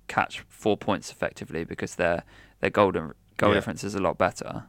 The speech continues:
Speaker 2: Yeah,
Speaker 1: So
Speaker 2: they
Speaker 1: they
Speaker 2: need
Speaker 1: need
Speaker 2: to draw
Speaker 1: to
Speaker 2: two games, but they've got
Speaker 1: lose,
Speaker 2: easy games
Speaker 1: they need
Speaker 2: left,
Speaker 1: to
Speaker 2: by the
Speaker 1: lose or
Speaker 2: way.
Speaker 1: draw, and we
Speaker 2: I've
Speaker 1: need
Speaker 2: checked
Speaker 1: to
Speaker 2: them; they're easy games.
Speaker 1: Yeah, so I think that we're not, realistically, we're not gonna get third, right?
Speaker 2: Mm-hmm.
Speaker 1: But I think that we,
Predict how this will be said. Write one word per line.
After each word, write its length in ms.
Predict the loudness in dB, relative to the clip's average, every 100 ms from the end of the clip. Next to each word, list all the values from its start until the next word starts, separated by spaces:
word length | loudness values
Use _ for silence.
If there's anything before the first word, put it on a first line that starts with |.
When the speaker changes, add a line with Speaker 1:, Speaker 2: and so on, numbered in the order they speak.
| _
Speaker 2:
Yeah, 160 | -2 2
Speaker 1:
So 80 | 4
Speaker 2:
they 80 |
Speaker 1:
they 60 | 6
Speaker 2:
need 80 | 6
Speaker 1:
need 80 | 6
Speaker 2:
to 80 |
draw 60 | 6
Speaker 1:
to 40 | 6
Speaker 2:
two 120 | 2
games, 140 | 0 4
but 60 |
they've 100 | 6
got 140 | 6 8
Speaker 1:
lose, 240 | 8 8
Speaker 2:
easy 60 | 6
games 260 | 6 4 8
Speaker 1:
they 60 |
need 80 | 8
Speaker 2:
left, 100 | 10 10
Speaker 1:
to 40 |
Speaker 2:
by 20 |
the 60 | 8
Speaker 1:
lose 140 | 8 6
or 20 |
Speaker 2:
way. 40 |
Speaker 1:
draw, 320 | 4 6 6 4
and 60 | 2
we 60 |
Speaker 2:
I've 60 | 0
Speaker 1:
need 80 | 2
Speaker 2:
checked 200 | 2 0
Speaker 1:
to 40 |
Speaker 2:
them; 80 | -2
they're 200 | -2 -2
easy 340 | -4 -6 -6 -8
games. 380 | -10 -10 -16 -20 -20 -6
Speaker 1:
Yeah, 360 | -4 -4 -6
so 180 | 4 10
I 80 | 10
think 320 | 8 0 0
that 240 | 2 2
we're 100 | 2
not, 220 | 0 -2 -6 -8
realistically, 560 | 2 2 4 -4 -6
we're 140 | -8 -8
not 140 | -10
gonna 180 | -12 -10
get 200 | -12 -14
third, 320 | -8 -4 -4 -6
right? 220 | -10 -10 -14 -20 -16
Speaker 2:
Mm-hmm. 220 | -10 2
Speaker 1:
But 160 | 6 8
I 80 | 6
think 400 | 4 0 -2 0
that 220 | 0 0
we, 680 | 0 0 0 -2 -2 -4